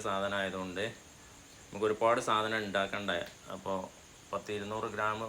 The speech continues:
വാങ്ങിയിട്ടുണ്ട്. അപ്പോൾ നമുക്ക് ഒന്ന് രണ്ട് സ്റ്റെപ്പ് ഇപ്പോൾ ചെയ്ത് കഴിഞ്ഞു, അതിൻ്റെ ശേഷം നമ്മൾ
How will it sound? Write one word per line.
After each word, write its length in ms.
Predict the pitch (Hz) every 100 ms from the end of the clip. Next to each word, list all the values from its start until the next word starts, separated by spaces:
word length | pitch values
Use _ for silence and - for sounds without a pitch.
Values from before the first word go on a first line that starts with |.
| 101
വാങ്ങിയിട്ടുണ്ട്. 560 | 98 101 101 92 87 92 - - -
അപ്പോൾ 140 | - 95
നമുക്ക് 320 | 95 95 101 104 - - - - - -
ഒന്ന് 120 | 98 107
രണ്ട് 120 | 113
സ്റ്റെപ്പ് 280 | - 110 - 104
ഇപ്പോൾ 160 | 113 107 110
ചെയ്ത് 280 | 101 98 117
കഴിഞ്ഞു, 220 | 101 98 95
അതിൻ്റെ 180 | 95 95
ശേഷം 260 | 95 92 101
നമ്മൾ 180 | 95 95